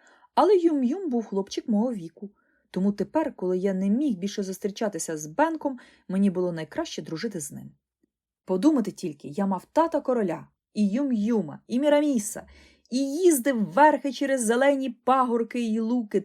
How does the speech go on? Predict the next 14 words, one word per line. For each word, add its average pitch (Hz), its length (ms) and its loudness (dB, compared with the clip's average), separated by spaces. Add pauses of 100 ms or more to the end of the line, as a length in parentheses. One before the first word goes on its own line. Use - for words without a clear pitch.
(120)
так, 339 240 2
що - 180 -4
ж 208 140 -6
вітер 180 460 0
свистів - 440 -12
у 170 80 -10
вухах. 147 500 -16 (640)
Тож 320 220 0
хіба 349 320 0
дивно, 330 400 0 (280)
що - 300 -2
мене 214 260 4
переповнювало 220 640 0
щастя? - 680 -4